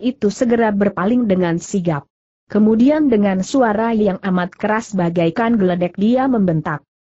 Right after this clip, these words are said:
"Siapa di situ?" Kim Tisha menjadi sangat terperanjat dan cepat-cepat menutup semua pernapasannya. Terdengar orang yang terduduk itu mengejek sambil tertawa seram,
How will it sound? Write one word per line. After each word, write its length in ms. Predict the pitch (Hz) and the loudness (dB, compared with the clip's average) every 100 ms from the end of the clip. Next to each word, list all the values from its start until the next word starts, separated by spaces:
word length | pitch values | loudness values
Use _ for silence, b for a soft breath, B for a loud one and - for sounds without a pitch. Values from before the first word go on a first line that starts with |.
| - | -20
"Siapa 480 | - 240 262 262 254 | -4 -2 0 0 0
di 60 | |
situ?" 400 | 226 233 226 277 269 | 0 0 0 -2 0
Kim 240 | 196 185 | 0 0
Tisha 540 | 190 185 240 233 226 | -2 -4 -2 -2 -2
menjadi 400 | 220 208 202 185 | 0 2 2 0
sangat 400 | 185 190 170 160 - | -2 -2 -2 -4 -6
terperanjat 720 | 202 240 208 190 185 180 - | -4 -2 0 0 0 -2 -2
dan 240 | 190 175 180 | -2 0 -2
cepat-cepat 800 | 175 208 - 196 - 208 214 - | -4 -6 -4 -10 -4 -6 -4 -2
menutup 480 | 202 190 190 277 277 | 0 -2 -2 -4 -4
semua 560 | - 185 180 214 269 | -4 -2 0 0 -2
pernapasannya. 960 | 180 180 180 190 214 - 175 185 165 139 - _ _ _ | -2 -4 -4 -4 -4 -2 -2 0 -2 -8 -12 _ _ _
Terdengar 640 | 170 156 165 196 196 185 | -6 -2 0 2 2 0
orang 340 | 190 196 247 254 | 0 2 2 2
yang 220 | 220 196 | 2 0
terduduk 560 | 175 175 180 208 254 | -2 -2 -2 0 -2
itu 400 | 220 220 269 262 | -2 -2 2 2
mengejek 560 | 247 226 190 180 220 - | 4 2 2 0 0 -4
sambil 560 | - 190 185 180 185 185 | -8 -4 0 0 0 -2
tertawa 560 | - 185 190 185 202 | -4 -4 0 0 0
seram, 500 | 202 175 160 143 147 | -2 -4 -2 -4 -6